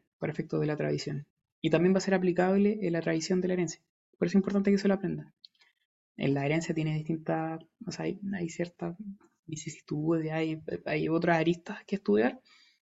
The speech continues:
pero ese concepto lo van a tener que, lo van a tener que utilizar igual en la tradición de la herencia.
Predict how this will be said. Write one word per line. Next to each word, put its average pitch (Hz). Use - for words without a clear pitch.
pero 170
ese 208
concepto 208
lo 208
van 202
a 202
tener 196
que, -
lo 175
van 185
a 190
tener 196
que 196
utilizar 180
igual 185
en 196
la 196
tradición 190
de 190
la 185
herencia. 156